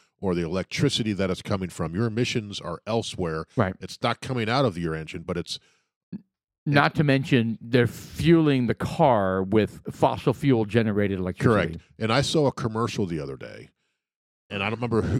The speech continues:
Speaker 1: I don't remember who it was, uh, and it said, "Zero emissions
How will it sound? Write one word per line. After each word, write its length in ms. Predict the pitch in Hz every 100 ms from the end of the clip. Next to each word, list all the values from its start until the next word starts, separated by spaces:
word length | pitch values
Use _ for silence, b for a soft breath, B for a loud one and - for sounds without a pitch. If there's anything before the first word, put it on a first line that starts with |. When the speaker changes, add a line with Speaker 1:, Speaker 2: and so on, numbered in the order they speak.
| -
Speaker 1:
I 40 |
don't 100 | 113
remember 220 | 107 110 90
who 200 | 135 143
it 60 |
was, 560 | 101 104 85 78 80 - 95
uh, 340 | 92 87 85
and 100 | 101
it 120 | 101 90
said, 420 | 110 95 90 71 _ _ _ 95
"Zero 360 | 90 131 147
emissions 760 | 131 117 - 110 101 101 95